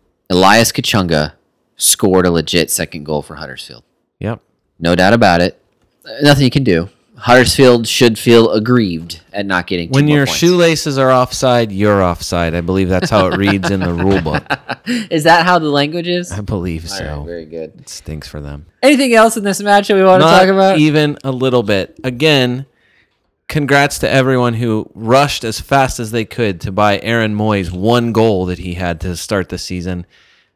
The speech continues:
Speaker 2: Uh, I don't know how you trust Huddersfield non-defensive players.
Speaker 1: Their stock is not going up. It's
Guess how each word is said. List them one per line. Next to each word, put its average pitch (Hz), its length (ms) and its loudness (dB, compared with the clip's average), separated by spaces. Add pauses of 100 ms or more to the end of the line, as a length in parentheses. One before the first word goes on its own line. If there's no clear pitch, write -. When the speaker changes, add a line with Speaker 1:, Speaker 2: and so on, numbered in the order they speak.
(140)
Speaker 2:
Uh, 90 300 -6 (260)
I 127 80 2
don't 151 180 0
know 135 160 2
how 120 140 2
you 104 320 -2 (220)
trust 107 400 -4
Huddersfield 104 840 -2
non-defensive 92 1300 -4
players. - 760 -12 (920)
Speaker 1:
Their 151 100 4
stock 175 400 2
is 131 160 -2
not 135 240 -2
going 143 300 -2
up. 156 380 -4 (680)
It's 143 160 -2